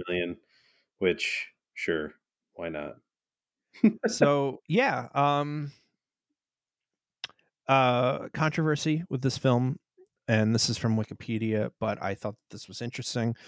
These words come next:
Speaker 2: um, and I was reading this while we were watching it.
Speaker 1: Oh.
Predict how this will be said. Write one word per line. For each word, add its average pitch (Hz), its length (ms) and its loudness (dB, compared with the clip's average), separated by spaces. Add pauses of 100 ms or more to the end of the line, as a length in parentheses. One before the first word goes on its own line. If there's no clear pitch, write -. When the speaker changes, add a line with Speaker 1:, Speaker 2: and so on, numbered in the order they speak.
(240)
Speaker 2:
um, 98 520 2
and 104 140 2
I 98 220 0 (120)
was 104 180 -2
reading 120 260 4
this 107 140 2
while 104 280 2
we 120 120 -4
were 104 120 -8
watching 107 440 -10
it. 104 160 -14 (520)
Speaker 1:
Oh. 135 260 4